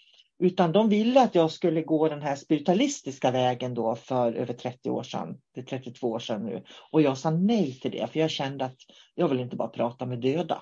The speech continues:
liksom. Jag kände att det var någonting mer. Men när jag startade mediumutbildningen då, tjugohundraåtta tror jag det var jag startade den, då hade jag ju haft en massa andra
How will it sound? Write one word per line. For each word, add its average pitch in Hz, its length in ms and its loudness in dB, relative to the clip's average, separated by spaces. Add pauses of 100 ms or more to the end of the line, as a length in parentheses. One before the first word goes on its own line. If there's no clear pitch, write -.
(140)
liksom. - 420 -8
Jag 135 120 -2
kände 143 240 4
att 139 80 -4
det 151 80 0
var 139 220 4
någonting 127 380 -6
mer. 175 460 -2 (600)
Men 175 280 4 (580)
när 240 360 6
jag 175 200 4
startade 180 1080 0
mediumutbildningen 151 1080 0
då, 135 180 0
tjugohundraåtta 139 680 -4
tror 131 180 -4
jag 127 100 -2
det - 20 -8
var 127 120 -6
jag 127 100 -8
startade 131 400 -10
den, 131 260 -6 (400)
då 156 80 -4
hade 196 180 4
jag 175 100 6
ju 160 60 6
haft 147 280 -6
en 156 120 -4
massa 196 320 2
andra 139 680 -2